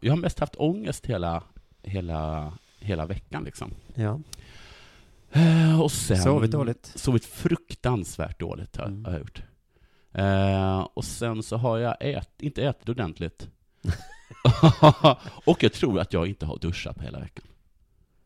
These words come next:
Speaker 2: Fast du duschade idag?
Speaker 1: Ja, idag, ja.
Speaker 2: Mm.
Speaker 1: Jag tänkte så här att du inte skulle paja det upplägget för mig.
Speaker 2: Ja, ja. Men jag kunde, ja.
Speaker 1: <laughs> Men annars så är det bra.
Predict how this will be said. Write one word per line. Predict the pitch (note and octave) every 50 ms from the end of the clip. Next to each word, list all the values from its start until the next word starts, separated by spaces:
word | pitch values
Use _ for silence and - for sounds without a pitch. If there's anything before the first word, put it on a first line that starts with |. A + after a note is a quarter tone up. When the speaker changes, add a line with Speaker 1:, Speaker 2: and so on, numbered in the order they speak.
| _ _ _ _ _ _ _ _
Speaker 2:
Fast | - C3 A2+
du | A#2+
duschade | B2 C3+ - A2+ B2+
idag? | C#3+ - - - - - _ _ _ _
Speaker 1:
Ja, | - - G#2+ G#2+ G2+ - _ -
idag, | - - F2+ - - -
ja. | - - - _ _ -
Speaker 2:
Mm. | F#2+ F#2 F#2 G2
Speaker 1:
Jag | - -
tänkte | F#2 D#2+ -
så | -
här | D2+
att | D2
du | - D#2
inte | D#2+ D2+ - -
skulle | - - D2+ C#2+ C2 - - -
paja | - D2+ D2 D2 D#2 D2+
det | - - - - -
upplägget | - - - - D#2+ D#2+ - - -
för | -
mig. | A1+ - - - - _ _ _ _ _ _ _ - - - - - - - - - - - - _ - - - - - - - - - - - - -
Speaker 2:
Ja, | - G#2+ G#2
ja. | F#2 F2 - - - -
Men | - - G#2 G#2 G2+
jag | G2+ G#2 G2 G2 F#2+
kunde, | - - G#2 G#2
ja. | - G#2+ F#2+ - - - - - - _ - - - - - - - - - - _ _ _ - - - - - - - - -
Speaker 1:
<laughs> | - D3+ - - - - B2+ - - - - - - - - - - - _ - - - G3 - - - - D#3 - -
Men | D3 D#3+
annars | F3+ E3+ D#3 F3+ A3 - -
så | G3
är | F#3 E3+
det | E3+
bra. | C#3 F3 D#3+ -